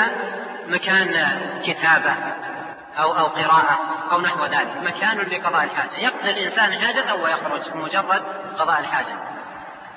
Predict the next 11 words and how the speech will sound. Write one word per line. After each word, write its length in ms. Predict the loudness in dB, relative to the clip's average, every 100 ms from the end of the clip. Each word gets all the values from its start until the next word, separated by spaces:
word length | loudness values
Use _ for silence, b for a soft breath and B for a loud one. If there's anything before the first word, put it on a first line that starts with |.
| -18 -16 -2
فهذا 280 | 2 4 6
ناقص 360 | 6 4 2
عقل 240 | 0 0 -2 -6 -8 -10 -10 -12 -14 -16 -16 -16 -18 -18 -20 -20 -20 -6 0
الذي 260 | 2 2
يجلس 280 | 2 2 0
في، 420 | 0 0 0 -2
في، 180 | -4 -4
في، 200 | -4 -4
في 100 | -2
هذا 200 | 0 2
المكان 520 | 2 0 0 -4 -6